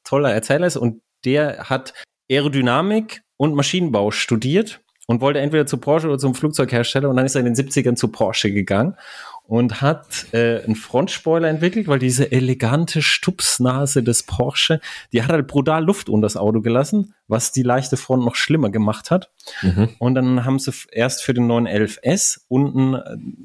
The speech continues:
Speaker 1: so, so einen, so einen geraderen, Luft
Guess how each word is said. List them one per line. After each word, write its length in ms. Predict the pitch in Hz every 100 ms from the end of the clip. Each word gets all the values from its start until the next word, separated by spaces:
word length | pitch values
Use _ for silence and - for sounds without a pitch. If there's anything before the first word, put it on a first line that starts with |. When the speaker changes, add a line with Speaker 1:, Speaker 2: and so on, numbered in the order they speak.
| 120
Speaker 1:
so, 300 | - 123 117
so 280 | 113 120 113
einen, 420 | 110 110 107 - -
so 160 | - 110
einen 360 | 107 104 104 _
geraderen, 1120 | 107 90 95 139 185 175 170 170 170 127 135 - _ - _ -
Luft 540 | 104 131 - - -